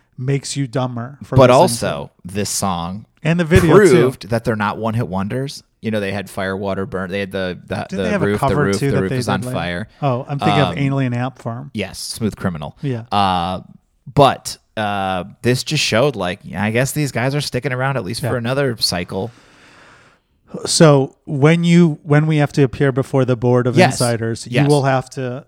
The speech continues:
Speaker 1: you know, this is the song that they're gonna be like,
Speaker 2: Sure,
Speaker 1: "Ugh,
Speaker 2: sure.
Speaker 1: like, this guy
Speaker 2: Yeah.
Speaker 1: really shit the bed on
Speaker 2: And I
Speaker 1: this
Speaker 2: can
Speaker 1: one."
Speaker 2: my cousin Vinny my way into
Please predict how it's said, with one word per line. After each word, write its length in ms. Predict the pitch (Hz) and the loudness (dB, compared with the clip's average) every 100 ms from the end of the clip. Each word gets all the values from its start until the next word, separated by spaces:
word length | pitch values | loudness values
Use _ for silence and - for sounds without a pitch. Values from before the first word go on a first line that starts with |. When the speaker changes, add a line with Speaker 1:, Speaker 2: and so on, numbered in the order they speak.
| _ | _
Speaker 1:
you 160 | - 165 | -4 6
know, 180 | 185 180 | 8 8
this 220 | 170 - | 6 2
is 80 | 156 | -2
the 100 | 160 | 0
song 280 | - 151 135 | 2 0 0
that 160 | 127 | -4
they're 100 | 139 | -6
gonna 140 | 131 127 | -6 -4
be 140 | 123 | -2
like, 180 | 117 117 | -2 -2
Speaker 2:
Sure, 380 | - 127 139 120 | 2 2 2 -6
Speaker 1:
"Ugh, 80 | 92 _ | -10 _
Speaker 2:
sure. 200 | - 131 | -2 -2
Speaker 1:
like, 200 | - - | -2 -12
this 220 | - 127 | -8 -8
guy 240 | - 135 123 | -4 -2 -2
Speaker 2:
Yeah. 200 | 110 107 | -2 0
Speaker 1:
really 320 | 127 127 120 120 _ | 0 2 -2 -4 _
shit 260 | - - 139 | -10 -6 -6
the 60 | 123 | -4
bed 280 | 117 131 117 | -2 0 2
on 60 | |
Speaker 2:
And 80 | 107 | 4
I 60 | 107 | 4
Speaker 1:
this 120 | 107 | 2
Speaker 2:
can 120 | 113 | 0
Speaker 1:
one." 40 | 98 | 2
Speaker 2:
my 140 | 101 | 0
cousin 380 | - 127 120 117 | 2 0 2 0
Vinny 240 | 120 123 | 0 0
my 160 | 120 104 | 0 -2
way 180 | 98 101 | -2 -2
into 260 | 107 107 | -2 -4